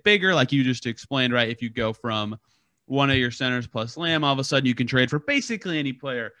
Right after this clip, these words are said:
in the entire league at that much money. But also, I was messing around with salary stuff today 'cause I'm a dork and I always try to think, like, what's the exact most amount you could give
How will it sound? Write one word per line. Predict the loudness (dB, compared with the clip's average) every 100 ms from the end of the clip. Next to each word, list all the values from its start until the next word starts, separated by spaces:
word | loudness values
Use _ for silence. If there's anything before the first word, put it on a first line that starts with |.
| _ _
in | -6
the | -6
entire | -6 -4 -4 -2
league | -4 -6
at | -6
that | -6
much | -6 -6
money. | -2 0 -2 -4 _ -6
But | 0
also, | 0 0 2 2 2 -2 _ _ _ _ _ -10 0
I | 4
was | 4
messing | 2 0 -2
around | -2 0 -2
with | -4
salary | -6 -6 -6 -10
stuff | -12 -10
today | -8 -8
'cause | -6 -6
I'm | -6
a |
dork | 0 2 4
and | 4
I | 2
always | 2 0
try | 0 0
to | 0
think, | -2 -2
like, | 0 -2 -4 -20 _ _
what's | 0 2
the | 2 -2 -2
exact | -6 -8 -6 -2 -2 -4 -8
most | -6 -6 -6 -8
amount | -6 -4 -4 -4
you | -6
could | -6 -8
give | -4 -2 -2 -4 -8